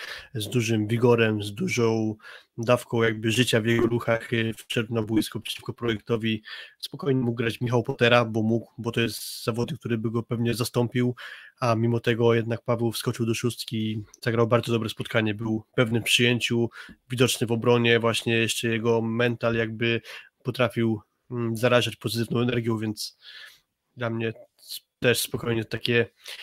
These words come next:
miejsce w tej kolejce będzie miał. Inny libero do pochwalenia, myślę, że na przykład Luke Perry mógłby spokojnie też dostać,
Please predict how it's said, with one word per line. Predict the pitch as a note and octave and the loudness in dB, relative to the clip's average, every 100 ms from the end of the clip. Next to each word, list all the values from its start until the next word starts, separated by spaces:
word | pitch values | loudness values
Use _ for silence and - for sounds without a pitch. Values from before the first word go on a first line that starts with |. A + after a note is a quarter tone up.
| - | -2
miejsce | A#2+ A#2+ - | 4 4 4
w | A2+ | -2
tej | A#2 | -2
kolejce | A#2+ A#2 A2+ - A#2 A2 - _ - | 2 2 2 2 2 0 -8 _ -10
będzie | A#2 B2 A#2 B2 | 0 2 4 6
miał. | A#2+ G#2+ - | 6 4 0
Inny | B2+ B2+ | 0 2
libero | B2 B2 C3 C3+ | 2 2 2 2
do | B2 | 0
pochwalenia, | C3+ - C3+ C3 C#3 C3+ C3 | -8 -2 2 2 2 2 0
myślę, | B2+ - | -2 -2
że | A#2+ | 0
na | A#2 | -2
przykład | - - A2 | -2 -2 0
Luke | A2 B2 - | 0 -2 0
Perry | B2+ A#2+ | 2 2
mógłby | A2+ A2+ A2+ | 0 -4 -8
spokojnie | - A#2 B2 A#2+ A2+ | -10 -4 -2 0 -2
też | A2 | -2
dostać, | A#2+ A2+ B2 A#2 - | -4 -2 0 0 -2